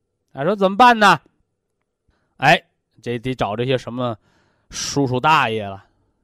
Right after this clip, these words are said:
是吧？您得帮我儿子，<laughs> 是不是啊？哎，你家业保护好啊，家族产业别黄了，那百年老店得接着干呢。这、这、这，哎，所以古代的王位的承替啊，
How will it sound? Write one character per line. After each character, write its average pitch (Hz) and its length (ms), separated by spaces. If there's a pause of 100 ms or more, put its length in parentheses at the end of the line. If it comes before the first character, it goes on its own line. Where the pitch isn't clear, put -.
是 - 80
吧？ 147 300
您 117 220
得 143 100
帮 147 260
我 135 80
儿 120 200
子， 139 120 (760)
<laughs> 196 80
是 262 220
不 175 80
是 185 100
啊？ 160 160 (300)
哎， 143 160
你 156 120
家 180 280
业 185 120
保 139 200
护 170 180
好 135 220
啊， 175 260
家 190 220
族 175 100
产 143 260
业 175 80
别 180 140
黄 175 360
了， 269 140 (680)
那 131 140
百 135 200
年 156 180
老 147 160
店 175 160
得 151 80
接 175 200
着 175 100
干 196 260
呢。 175 160
这、 113 160
这、 101 160
这， - 180
哎， 85 360 (1040)
所 - 180
以 160 40
古 127 340
代 214 260
的 127 460
王 135 380
位 262 260
的 131 220
承 - 280
替 131 300 (240)
啊， - 300